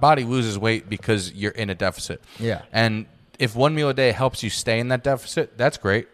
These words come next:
Speaker 1: Sure, that's cool. But at the same time, like, I actually was listening to a podcast the other day where this, an actual intermittent fasting professional was talking about how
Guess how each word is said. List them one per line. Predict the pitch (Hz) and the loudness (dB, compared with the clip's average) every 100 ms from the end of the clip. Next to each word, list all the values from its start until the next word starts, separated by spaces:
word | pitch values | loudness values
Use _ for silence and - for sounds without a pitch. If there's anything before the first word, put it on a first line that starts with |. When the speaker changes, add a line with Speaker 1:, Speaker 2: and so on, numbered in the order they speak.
| - | -6
Speaker 1:
Sure, | - 143 82 | 4 4 4
that's | - 107 | -4 -2
cool. | - 110 - - - _ - | 2 2 0 -16 -20 _ -8
But | 110 165 110 - - - | 8 8 8 -6 -20 -8
at | 120 | -6
the | |
same | 110 139 | -2 -2
time, | 120 143 131 113 - _ _ _ _ - | 2 2 2 -2 -12 _ _ _ _ 0
like, | 117 113 - | 4 2 2
I | 131 | 0
actually | 143 139 | 2 0
was | 120 | 0
listening | 120 - 117 | -2 -2 -4
to | - 127 117 110 - | -2 -2 0 -2 -2
a | 110 107 98 92 - - | 0 2 2 -2 -8 0
podcast | 123 127 - 113 - | 2 2 2 -2 0
the | |
other | 107 | -4
day | 92 110 107 92 85 - - _ | 0 2 4 2 -2 -14 -20 _
where | 104 104 | -2 0
this, | 101 - - | 0 -6 -8
an | 104 | -4
actual | 113 117 113 | -2 -2 -4
intermittent | 107 113 107 92 | -6 -6 -6 -2
fasting | 104 98 95 95 | 2 2 0 -8
professional | - 110 113 - 92 | 0 0 0 -2 -6
was | 90 | -8
talking | - 98 92 95 | -2 -2 -2 -8
about | 90 90 82 - - - _ | 0 0 0 -6 -20 -20 _
how | - 101 98 92 85 | -2 0 2 0 -2